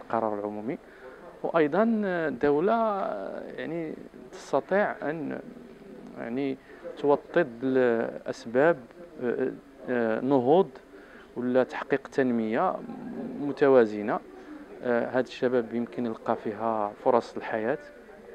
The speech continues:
يلقى، آه، فرص ديال الشغل. آه، آه، طبيعة الحال يحس فيها بأنه العملية ديال التكوين والتأهيل، آه، وتثمين الرأس مال البشري، آه، تعطي ال-، الأكل ديالها، وأنه جزء من العملية ديال الصناعة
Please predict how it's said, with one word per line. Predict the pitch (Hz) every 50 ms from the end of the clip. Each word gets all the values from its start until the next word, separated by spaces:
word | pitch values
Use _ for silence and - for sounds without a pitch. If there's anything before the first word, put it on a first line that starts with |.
| - - - - - - - - - - - -
يلقى، | 131 123 123 - - 123 120 117 113 113 - - - - - - - - 139
آه، | 123 113
فرص | 107 - - 120 120 113 - -
ديال | - 117 113
الشغل. | 101 - - - - 180 - - - - - - - - - - - - - - - - - -
آه، | 120 120 117 110 107 104 104 104 104 104 107 - - - 117 - - 127 123 123 123 123
آه، | 120 -
طبيعة | - 117 120 117 113
الحال | - - - 135 135 127 117 107 - - - - - - - - - - - - - - - - 151 - - - 135
يحس | - - - 139 - - -
فيها | - 127 127 123
بأنه | 117 123 - - 123 123 123 123 117 117
العملية | 123 117 113 110 123 117 110 117 120 123 123 120 120 120
ديال | 117 117 117 113
التكوين | 110 - - - - 120 123 127 123 120 113 110
والتأهيل، | 110 - - - - - 110 117 123 123 110 101 - - - - - - - -
آه، | - 110 107 107 113
وتثمين | 127 120 - - - - - 131 135 131 131
الرأس | 117 123 120 123 - -
مال | 127 120 117
البشري، | 113 110 110 117 113 - 127 120 117 117 110 110 - - - - - - - - -
آه، | 117 113 110 107
تعطي | - - 131 117 110 - - 127 127
ال-، | 127 - 117 117 113 110 110
الأكل | 110 107 107 117 - 131 - - 120
ديالها، | 110 120 120 120 127
وأنه | 117 127 127 123 120 123 127 123
جزء | 113 147 175 143 - - 135
من | 131 123 120
العملية | 110 107 113 120 123 120 117 117 120 120
ديال | 113 107 113 117
الصناعة | 113 - - - 120 117 113 107 107 107 107 104